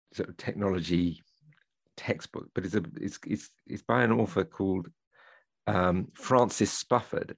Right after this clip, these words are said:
and it's called The Backroom Boys. And it's basically just beautifully told stories, uh, about technology, uh, technology advances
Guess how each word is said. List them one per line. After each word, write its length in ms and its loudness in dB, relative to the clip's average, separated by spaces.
and 120 -2
it's 100 -8
called 260 -4
The 140 0
Backroom 500 0
Boys. 580 -4
And 160 6
it's 240 0
basically 460 4
just 280 -2
beautifully 420 8
told 500 2
stories, 640 -2
uh, 260 2
about 340 4
technology, 680 2
uh, 360 4
technology 460 2
advances 720 0